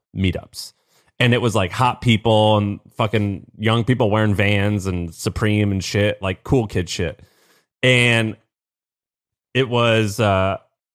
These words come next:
you know, you had to buy an N F T or a coin to join the, the,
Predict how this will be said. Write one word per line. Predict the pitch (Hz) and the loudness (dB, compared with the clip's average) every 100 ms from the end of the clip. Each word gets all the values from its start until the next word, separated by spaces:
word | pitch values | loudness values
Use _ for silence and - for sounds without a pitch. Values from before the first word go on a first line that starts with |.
| _ _ - | _ _ -2
you | 135 | 2
know, | 113 | 4
you | 113 | 2
had | 113 123 | 2 0
to | 120 | 0
buy | 104 113 107 104 107 - _ _ _ _ - | 0 2 2 2 -2 -6 _ _ _ _ -2
an | 107 | 0
N | 113 | 0
F | 107 - | -2 0
T | 113 113 | 0 2
or | 98 | 2
a | 87 | 0
coin | - 107 101 95 92 - | -2 0 0 -2 -6 -6
to | 113 95 - _ _ _ | -4 -4 -6 _ _ _
join | - 104 95 92 | 0 2 0 -2
the, | 87 87 _ | -6 -8 _
the, | 98 92 | -4 -4